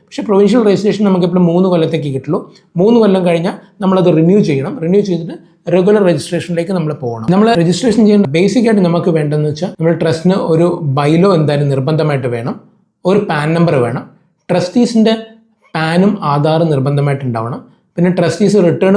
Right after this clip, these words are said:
ഫയൽ ചെയ്യുന്നുണ്ടെങ്കിൽ, അതായത് അവർ ഇൻഡിവിജ്വൽ വൈസ് വ്യക്തിപരമായിട്ട് അവർ റിട്ടേൺ ഫയൽ ചെയ്യുന്നുണ്ടെങ്കിൽ അതിൻ്റെ acknowledgement നമ്പേഴ്സും അവരുടെ അഡ്രസ്സ്, അവരെന്താണ് ജോലി ചെയ്യുന്നത്, ആ, വേറെ ജോലിയൊന്നും ഇല്ലെങ്കിൽ സാമൂഹ്യ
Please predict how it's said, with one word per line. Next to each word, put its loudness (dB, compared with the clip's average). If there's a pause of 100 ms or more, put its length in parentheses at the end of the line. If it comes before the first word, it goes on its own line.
ഫയൽ 0
ചെയ്യുന്നുണ്ടെങ്കിൽ, 0
അതായത് -2
അവർ 0
ഇൻഡിവിജ്വൽ 0
വൈസ് -4
വ്യക്തിപരമായിട്ട് -2
അവർ 0 (120)
റിട്ടേൺ -6
ഫയൽ -2
ചെയ്യുന്നുണ്ടെങ്കിൽ -4 (460)
അതിൻ്റെ 2 (180)
acknowledgement 0
നമ്പേഴ്സും -2 (360)
അവരുടെ 0
അഡ്രസ്സ്, -2 (100)
അവരെന്താണ് 0 (100)
ജോലി 2
ചെയ്യുന്നത്, -2 (360)
ആ, -8 (200)
വേറെ -2
ജോലിയൊന്നും 2
ഇല്ലെങ്കിൽ 0
സാമൂഹ്യ 0